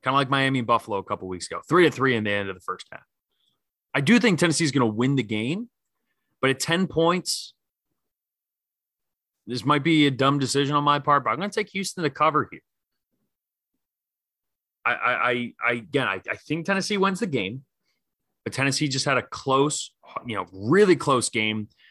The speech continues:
The two-point conversion against New Orleans doesn't end up working out. It's gonna be a rain. We got a lot of rain this weekend. A little bit warmer in Nashville, but it is gonna be raining. So wet, sloppy,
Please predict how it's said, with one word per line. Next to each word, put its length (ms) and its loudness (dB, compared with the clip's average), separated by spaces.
The 60 -8
two-point 380 0
conversion 680 -2
against 320 -8
New 100 0
Orleans 400 2
doesn't 320 -2
end 120 -2
up 100 -6
working 300 -2
out. 280 -2
It's 80 -20
gonna 140 0
be 60 2
a 60 2
rain. 580 -2
We 40 -10
got 140 0
a 20 -2
lot 180 4
of 120 2
rain 280 0
this 220 -10
weekend. 240 -20
A 20 -6
little 120 2
bit 200 2
warmer 380 4
in 100 0
Nashville, 640 -2
but 120 -2
it 80 4
is 120 2
gonna 140 2
be 100 4
raining. 420 0
So 160 -6
wet, 420 0
sloppy, 720 0